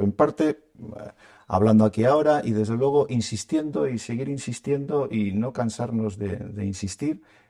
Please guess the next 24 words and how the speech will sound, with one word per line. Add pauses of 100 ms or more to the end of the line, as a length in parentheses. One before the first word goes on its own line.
en
denunciar
lo
que
nos
parece
que
es
una, (640)
una, (160)
eh, (960)
una
traición
a
las
víctimas
referenciales
de
la
democracia
española,
porque
vosotros
sois,